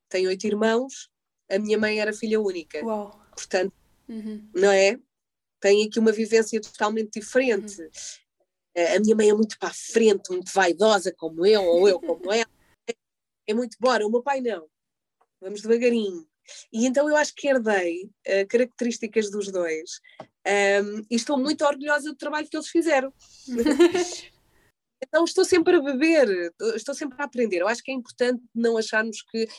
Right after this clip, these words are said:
Speaker 1: já estamos bem, que já sabemos tudo. Não, eu estou sempre a ouvir conversas,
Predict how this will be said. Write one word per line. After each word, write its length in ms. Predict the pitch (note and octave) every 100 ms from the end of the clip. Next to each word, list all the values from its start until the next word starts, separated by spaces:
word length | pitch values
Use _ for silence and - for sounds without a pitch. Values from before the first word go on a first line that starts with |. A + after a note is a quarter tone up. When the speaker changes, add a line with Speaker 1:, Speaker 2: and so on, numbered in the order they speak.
| -
Speaker 1:
já 140 | A3+
estamos 340 | A3 A3+ A3
bem, 320 | F#3+ F3 A3 G#3
que 80 |
já 120 | F#3+ F#3+
sabemos 420 | G3 G3 F#3+ -
tudo. 220 | A3 G3+
Não, 180 | G3+ G#3+ F3+ _ _
eu 60 | G#3+
estou 160 | G#3+
sempre 720 | A#3 - C4+ A#3+ C4 C4+ C4+ B3+ - - _ -
a 80 |
ouvir 240 | G#3 G#3 A#3
conversas, 1080 | A#3+ A#3+ G3 A3+ A#3 A3 G#3 G3+ G3+ G3